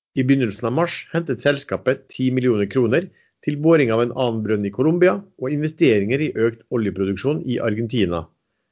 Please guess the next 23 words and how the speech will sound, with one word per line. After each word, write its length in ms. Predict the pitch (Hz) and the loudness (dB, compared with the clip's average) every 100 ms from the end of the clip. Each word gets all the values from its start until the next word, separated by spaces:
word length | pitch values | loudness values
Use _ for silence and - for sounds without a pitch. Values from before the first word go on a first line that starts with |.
| _ 110 | _ 0
i 80 | |
en 140 | 110 104 | 2 2
emisjon 540 | 117 123 143 165 208 180 | 0 2 2 2 0 -2
som 160 | - | -4
ble 140 | 123 135 | 0 4
overtegnet 600 | 131 107 95 95 147 160 | 4 4 2 0 0 -2
første 400 | - 160 - - | -8 -6 -6 -4
dagen 380 | 120 104 113 151 | 2 2 2 -2
i 140 | 123 127 131 | -4 -4 -2
tegningsperioden. 800 | 117 95 92 - 90 90 90 85 _ _ _ _ _ _ _ _ _ - | -2 -2 -6 -6 -4 -4 -6 -12 _ _ _ _ _ _ _ _ _ 0
Interoil 460 | 147 104 113 147 156 | 2 2 2 2 2
melder 320 | 165 147 180 - | 2 2 0 -2
at 160 | 110 | -8
man 120 | 113 107 | -6 -6
kan 100 | 104 | -6
få 160 | 113 | -4
mer 320 | 110 127 143 - | 0 2 2 0
informasjon 640 | 131 139 143 131 156 175 | -6 -6 -6 -2 -2 0
om 140 | 123 | -2
emisjonen 500 | 104 123 127 120 160 214 - _ _ _ | -2 -2 0 0 0 -2 -10 _ _ _
og 160 | 151 165 160 | 2 2 2
selskapets 560 | 170 160 107 95 113 | 0 0 -4 -4 -4
investeringsplaner 960 | 120 123 123 110 98 - 90 123 202 | -4 -4 0 0 0 -2 -2 0 -2